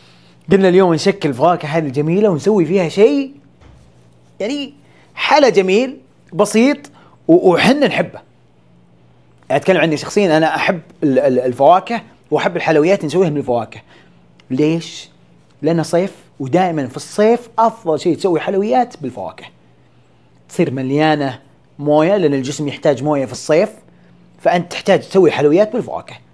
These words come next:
ترى هذا هو الهدف. الحلويات مو بس شوكولات، لا. دائما نحاول نختار الشيء اللي ينفعنا وينفعنا في صحتنا. فبنصلح حلا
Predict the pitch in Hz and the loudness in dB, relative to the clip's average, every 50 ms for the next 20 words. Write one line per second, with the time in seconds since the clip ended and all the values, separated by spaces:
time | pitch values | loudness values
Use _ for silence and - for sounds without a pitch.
0 | _ - 147 135 127 151 175 185 185 208 208 233 214 180 190 160 - 110 - - | _ -6 -4 -4 0 0 0 0 0 0 -2 0 0 0 -2 -2 -4 -8 -10 -16
1 | _ _ _ - _ _ _ _ _ - 120 - - 156 156 170 190 180 - 165 | _ _ _ -20 _ _ _ _ _ -12 -8 -2 0 2 4 6 4 4 2 0
2 | 175 175 151 190 190 190 - - 185 180 165 175 175 170 175 170 - - - _ | -4 -2 0 -2 -2 -2 -2 2 2 2 2 2 -2 -2 -2 -4 -6 -18 -20 _
3 | _ - - 143 135 - - - _ _ _ _ _ _ _ _ _ _ _ _ | _ -4 -2 -2 -2 -2 -8 -20 _ _ _ _ _ _ _ _ _ _ _ _
4 | _ _ - 151 175 175 170 160 151 151 131 - 190 175 151 143 147 - - 202 | _ _ -2 0 2 2 2 0 -4 -6 -4 -2 0 0 0 -2 -4 -6 0 0
5 | 175 160 143 - - - 214 262 302 277 269 - _ _ _ _ - 185 170 175 | 0 0 0 -4 0 4 4 4 4 0 -8 -10 _ _ _ _ -2 2 2 2
6 | 180 170 202 196 208 226 208 175 170 170 165 165 196 190 175 180 185 190 214 226 | 2 2 0 0 0 2 0 0 0 0 0 0 0 -2 -2 0 -2 -4 -4 -6
7 | - _ _ _ _ _ _ _ _ _ _ _ _ - - - - - - - | -12 _ _ _ _ _ _ _ _ _ _ _ _ -6 -4 -4 -4 -4 -8 -8
8 | - - - _ _ _ _ _ _ _ - _ _ _ _ _ - 180 175 175 | -12 -20 -20 _ _ _ _ _ _ _ -20 _ _ _ _ _ 2 2 4 4
9 | 170 151 - - _ _ - 156 156 147 - 220 202 160 - - - 208 214 220 | 2 0 -6 -10 _ _ -6 -6 -4 2 2 2 2 2 -2 0 0 0 2 4
10 | 233 254 247 | 4 2 2